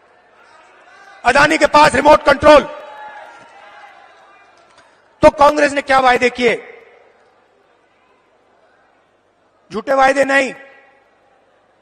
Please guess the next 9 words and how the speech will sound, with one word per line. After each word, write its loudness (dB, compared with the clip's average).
मोदी -2
जी -4
वायदे 0
नहीं, -2
पन्द्रह 2
लाख 0
रुपए 0
वायदे 0
नहीं। -6